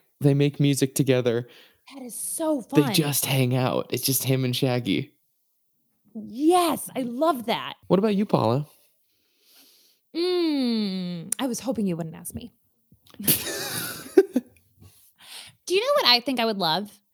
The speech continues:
Speaker 2: Is, like,
Speaker 1: What?
Speaker 2: um, I wanna be in a really famous, oh, I, and I don't wanna go back to Steve Van Zandt, not Steve Van Zandt, but I would love to be in a really famous, beloved band,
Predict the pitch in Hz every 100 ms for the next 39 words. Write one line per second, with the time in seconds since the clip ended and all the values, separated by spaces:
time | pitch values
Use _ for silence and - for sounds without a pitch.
0 | _ _ - 330 330 330 - 277 247 220
1 | 220 196 - _ _ _ _ _ _ _
2 | _ _ _ _ - 302 320 359 494 320
3 | 302 - 208 196 214 - 220 180 185 202
4 | 208 208 - 165 - - - - - _
5 | - 285 285 269 262 269 285 269 254 233
6 | - 196 175 190 320 - - 214 240 -
7 | 214 180 190 247 147 _ - - 294 294
8 | 254 269 302 302 453 294 277 233 220 190
9 | 208 247 - 190 185 196 - 185 196 175
10 | 175 185 190 160 147 175 240